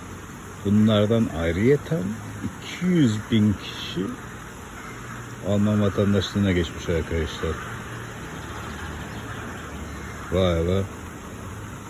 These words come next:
Toplam nüfusun aşağı yukarı on dört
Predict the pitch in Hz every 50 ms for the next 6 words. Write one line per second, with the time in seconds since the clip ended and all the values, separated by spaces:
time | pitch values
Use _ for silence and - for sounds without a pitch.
0 | - - - - - 110 101 107 117 117 110 110 104 92 - 104 98 90 120 117
1 | 98 101 101 - - 107 101 101 98 87 98 95 104 107 98 107 110 110 107 98
2 | 95 101 104 107 98 - -